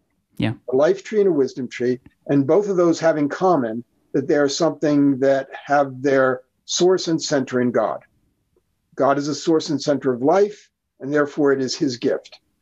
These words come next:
Speaker 2: God is the source and center of wisdom, and therefore it is his gift.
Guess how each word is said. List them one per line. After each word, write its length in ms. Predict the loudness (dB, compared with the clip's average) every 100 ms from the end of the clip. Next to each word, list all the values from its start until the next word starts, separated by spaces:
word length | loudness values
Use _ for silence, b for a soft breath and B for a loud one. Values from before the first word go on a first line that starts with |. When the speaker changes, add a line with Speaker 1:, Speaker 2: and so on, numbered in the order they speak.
| _ _
Speaker 2:
God 180 | 0 2
is 120 | 2
the 80 | 0
source 320 | 0 0 0
and 120 | -2
center 320 | 0 0 0
of 80 | 0
wisdom, 560 | 2 2 2 -2 -8 -8 _ _ _ -6
and 100 | 0
therefore 380 | 0 0 0 0
it 80 |
is 120 | 0 -2
his 200 | -2 -2
gift. 380 | -4 -6 -12